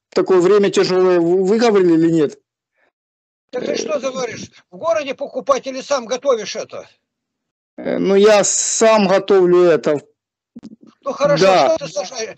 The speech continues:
Speaker 2: Что на земле сажаешь? Ну, вот у нас, допустим, староста, он что, ячмень, пшеница, горох,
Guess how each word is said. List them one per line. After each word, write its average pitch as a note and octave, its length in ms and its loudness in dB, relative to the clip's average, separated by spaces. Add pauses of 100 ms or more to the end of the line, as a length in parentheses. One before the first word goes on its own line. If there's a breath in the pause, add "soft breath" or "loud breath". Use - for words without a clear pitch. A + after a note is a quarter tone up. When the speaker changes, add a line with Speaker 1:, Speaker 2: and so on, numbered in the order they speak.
(120 loud breath)
Speaker 2:
Что - 240 -2
на D4 120 -4
земле B3+ 280 -6
сажаешь? F3+ 580 -6 (120)
Ну, B3 220 -6 (400 soft breath)
вот G#3+ 140 -6
у C#4 60 -2
нас, C4 160 -2
допустим, B3+ 420 -6
староста, B3 560 -2
он B3+ 200 -6 (300 soft breath)
что, - 320 -2
ячмень, B3 640 -6 (500)
пшеница, B3+ 760 -4 (680)
горох, C4 680 0